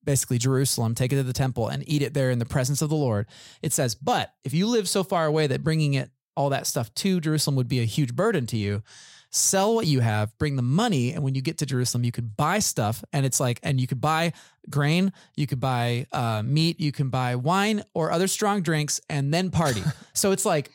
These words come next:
Speaker 1: no matter what, even if you're selling your stuff, you're gonna bring it, you're gonna bring the money to Jerusalem,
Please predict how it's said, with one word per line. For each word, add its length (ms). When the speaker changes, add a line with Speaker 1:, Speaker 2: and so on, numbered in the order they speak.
Speaker 1:
no 80
matter 240
what, 200
even 180
if 80
you're 80
selling 340
your 120
stuff, 340
you're 100
gonna 220
bring 220
it, 120
you're 100
gonna 140
bring 200
the 60
money 240
to 80
Jerusalem, 580